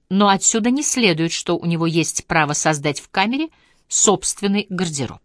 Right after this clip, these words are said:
"Потрясающая сенсация в Грейт Уайрли", прочёл Джордж во второй половине следующего дня.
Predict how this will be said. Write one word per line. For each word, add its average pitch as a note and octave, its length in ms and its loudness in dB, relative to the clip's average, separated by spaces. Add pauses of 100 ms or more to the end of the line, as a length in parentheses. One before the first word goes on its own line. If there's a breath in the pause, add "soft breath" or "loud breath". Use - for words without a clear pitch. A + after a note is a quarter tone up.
(2000)
"Потрясающая A3 1080 2
сенсация A3 880 -2
в F#3 160 -4
Грейт G3+ 500 0 (220)
Уайрли", F3 840 0 (880)
прочёл C#3 500 -4
Джордж C3 520 -6 (760)
во C#3+ 180 -4
второй C3+ 320 -2
половине C3 380 -4
следующего B2+ 540 -6
дня. B2 300 -6